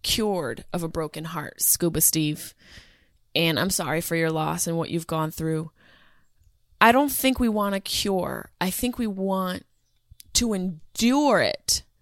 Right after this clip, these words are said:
There is no cure for a broken heart. Everyone says time heals all wounds. Time takes you further away from it. But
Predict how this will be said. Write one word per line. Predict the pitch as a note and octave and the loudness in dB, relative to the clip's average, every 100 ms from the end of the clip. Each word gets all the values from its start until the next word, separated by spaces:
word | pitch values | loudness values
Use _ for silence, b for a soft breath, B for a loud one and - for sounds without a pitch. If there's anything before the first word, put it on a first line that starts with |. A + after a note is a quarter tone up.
| _ _ - _ _ - _ - | _ _ -20 _ _ -20 _ 2
There | A3+ | 4
is | D#4 D#4 | 4 2
no | A3+ | -2
cure | F#3+ - D#3 | -4 -6 -6
for | F3 D3 | -6 -8
a | |
broken | D3+ D#3 - E3 | -6 -6 -4 -4
heart. | D#3+ - - | -4 -6 -4
Everyone | A3 A3 F#3 | -2 0 -2
says | E3+ E3 | -2 -2
time | - F3+ E3+ | -2 -2 -4
heals | F3 E3 E3 E3 | -2 -2 -2 -2
all | E3 D#3+ | 0 0
wounds. | D#3+ D#3+ D#3 D3+ - - _ B B B B B B B B B - _ _ _ _ _ _ _ - | 0 -2 -2 -4 -6 -6 _ B B B B B B B B B -20 _ _ _ _ _ _ _ 2
Time | - C#4+ E4 F4+ F4+ E4 D#4 _ _ _ _ _ _ _ _ _ _ - | 2 2 -2 -2 -4 -6 -12 _ _ _ _ _ _ _ _ _ _ 2
takes | - C#4+ - | 2 4 2
you | B3+ | 0
further | - B3 A#3+ G#3 | 2 2 4 4
away | E3 E3 B3 | 4 2 0
from | D#4+ G3 D3 | -2 -4 -4
it. | - _ _ _ _ _ - B B B B B _ _ _ _ - F#3 - | -8 _ _ _ _ _ -20 B B B B B _ _ _ _ -16 -4 4
But | A3+ G#3 - | 4 4 0